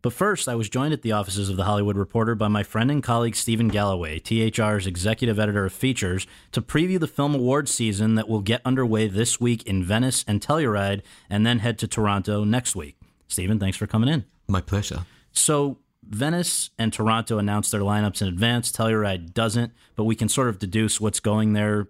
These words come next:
Speaker 1: by the classifications of the films that are going to Venice and Toronto. They call it a international premiere or North American premiere or whatever. So we, at this point, even though it hasn't started yet, kinda know what's gonna be where. And it seems like the big three films that are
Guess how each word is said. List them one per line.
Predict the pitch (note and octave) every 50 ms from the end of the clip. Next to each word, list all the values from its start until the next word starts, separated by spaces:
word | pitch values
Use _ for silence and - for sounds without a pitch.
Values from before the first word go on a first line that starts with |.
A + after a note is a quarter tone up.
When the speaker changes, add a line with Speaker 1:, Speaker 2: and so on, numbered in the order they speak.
| _ _
Speaker 1:
by | - A#2+ G#2+ A2
the | G#2+ G#2 -
classifications | - C#3 A#2+ A2+ - A#2 G#2 G#2+ - - A#2+ B2 A#2 - A2+ G2+
of | G2+ F#2+ F#2+
the | F#2+
films | - - A2 G#2 G#2 F#2
that | G2+ G2+
are | G2+ G#2 A2+ G#2+
going | G#2+ G#2 G#2 G2+ G2
to | - - G2+ G2 F#2+ F2+ - - - - _
Venice | - G2 G#2 G2+ G2+ F#2+ - -
and | - G2+ F#2+
Toronto. | - - G2+ G2 G2+ G2 - - G2+ G2
They | F#2+ F#2
call | - - G2+ F#2 F#2+
it | F#2 F#2
a | F#2 F2+ F2 - _ _ -
international | F#2+ F2+ F2+ F2+ F2+ - - F#2+ E2+
premiere | - - F#2 A2 C#3 C#3 B2+ B2 A2 G2
or | F2+
North | F#2 F#2+ F#2 - -
American | F2+ A2+ B2 A#2+ A2 A#2 G#2+ -
premiere | - G#2+ G#2+ G#2+ G2
or | F#2+
whatever. | F2+ F#2+ G#2 A#2 A2+ A2 A2 G#2 - - - - - _
So | - C#3
we, | C3+ D#3 F#3 F#3
at | E3 -
this | D3 C3+ -
point, | - - C3 B2 A#2 A#2+
even | A#2 A#2+ A#2
though | A2+ A2+ A2 A2 G#2+ G#2 G#2 -
it | - G2
hasn't | A2 A#2 G#2 G#2+ G2+ -
started | - - D3 C#3 A#2+ A2
yet, | G#2+ G#2 G#2 G#2
kinda | - - B2+ A#2+ A2
know | G#2 G#2+ G#2+ G#2+
what's | G2+ G2+ G2+ - -
gonna | - G#2+ G2
be | F2+ G2 G2
where. | F#2+ G2 G#2 G#2+ G#2 G#2 G#2 G#2 - - - - _ _
And | - G#2+ G#2+
it | G#2+
seems | - - D3+ D#3 E3 D3 C3+
like | C3+ A#2 - -
the | G2+
big | F#2 F2 - B2 B2+ B2
three | - - A2+ A#2 A#2 A2
films | - - - G#2+ G2+ G2+ G2+ G2+ F#2 -
that | - G2+ G#2 G2
are | G2 G2+ -